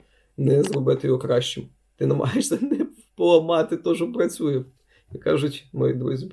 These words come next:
айтішники, працює, не чіпай, інакше буде ще гірше. А як це нам? А як це ангелам виходить?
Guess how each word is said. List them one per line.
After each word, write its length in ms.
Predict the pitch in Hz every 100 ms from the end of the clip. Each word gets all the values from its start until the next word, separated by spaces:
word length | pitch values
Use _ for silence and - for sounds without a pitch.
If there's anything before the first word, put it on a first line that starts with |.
| -
айтішники, 500 | - 127 160 - -
працює, 680 | - 160 131 160 330 277 196
не 360 | - 127 131 139
чіпай, 440 | - 285 - 139 - -
інакше 260 | 139 139 139
буде 180 | 127
ще 140 | 120 143
гірше. 400 | 131 127 - - - - -
А 120 | 127
як 260 | 135 131 -
це 80 |
нам? 280 | 127 127 131 - -
А 120 | -
як 200 | 135 147
це 80 | 139
ангелам 420 | 131 131 131 131
виходить? 540 | 135 - 180 359 370